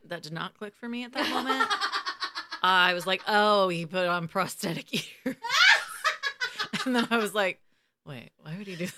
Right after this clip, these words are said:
Speaker 1: that?"
Speaker 2: <laughs>
Speaker 1: And then I was like, "Oh, okay. <laughs> Okay."
Speaker 2: We do know it's not a trickster, though, so.
Speaker 1: Correct.
Speaker 2: I mean, I'm not gonna lie, I'm still a little disappointed. Like, I knew it wasn't gonna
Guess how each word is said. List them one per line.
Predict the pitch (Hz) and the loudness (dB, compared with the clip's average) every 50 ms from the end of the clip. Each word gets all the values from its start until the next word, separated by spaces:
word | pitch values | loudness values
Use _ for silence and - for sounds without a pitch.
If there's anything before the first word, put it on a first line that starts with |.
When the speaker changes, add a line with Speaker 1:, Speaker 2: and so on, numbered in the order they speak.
| - _ - | -12 _ -6
Speaker 1:
that?" | 605 605 605 | -6 -4 0
Speaker 2:
<laughs> | 587 605 453 - - 453 440 453 494 494 480 453 427 - 427 427 - - - - - | 0 0 0 0 -2 -6 -4 -4 -4 -4 -6 -8 -8 -10 -10 -10 -12 -16 -18 -12 -10
Speaker 1:
And | - 170 170 | -8 -6 -4
then | 175 165 | -4 -6
I | 160 | -6
was | 147 143 | -8 -10
like, | 151 - - | -12 -12 -12
"Oh, | 143 139 127 127 127 127 123 131 | -12 -14 -12 -14 -16 -18 -20 -20
okay. | 151 - 139 131 - - 165 - _ _ _ _ _ _ _ _ _ _ - | -20 -20 -20 -20 -20 -20 -20 -20 _ _ _ _ _ _ _ _ _ _ -20
<laughs> | - - _ - | -20 -18 _ -18
Okay." | - - - - - - - _ _ _ _ _ _ _ _ _ _ _ _ | -16 -16 -16 -16 -18 -20 -20 _ _ _ _ _ _ _ _ _ _ _ _
Speaker 2:
We | 180 196 214 | -8 -6 -4
do | 185 220 233 233 | -2 -2 -2 -2
know | 214 202 190 190 | -2 -2 -4 -4
it's | 185 - | -4 -4
not | 190 170 151 | -6 -6 -6
a | 165 | -8
trickster, | - - 147 139 - - 127 127 127 | -8 -10 -10 -10 -12 -14 -14 -14 -12
though, | 104 104 - - 196 | -12 -14 -14 -16 -18
so. | 185 - - 147 123 123 156 180 | -18 -16 -16 -16 -16 -16 -18 -18
Speaker 1:
Correct. | - - 165 151 - - - _ _ _ _ _ _ _ _ _ _ _ _ _ _ _ | -14 -12 -12 -12 -12 -14 -18 _ _ _ _ _ _ _ _ _ _ _ _ _ _ _
Speaker 2:
I | 226 | -2
mean, | 220 240 240 226 | -2 0 -2 -2
I'm | 220 | -2
not | 220 226 214 | -2 -2 -2
gonna | 208 190 | -4 -6
lie, | 180 170 - | -8 -8 -8
I'm | - 180 | -8 -10
still | - - 208 190 | -12 -10 -10 -12
a | 175 147 | -10 -10
little | 175 170 165 160 | -12 -12 -12 -12
disappointed. | 170 151 - - _ - 180 160 139 104 98 - | -14 -14 -16 -16 _ -14 -12 -12 -12 -12 -12 -10
Like, | 196 202 202 | -10 -6 -6
I | 220 214 | -4 -2
knew | 220 226 233 247 | 0 2 2 2
it | 247 240 | 2 0
wasn't | 202 214 208 180 226 151 143 | 0 -2 -2 0 -2 -2 -2
gonna | 208 208 | 0 2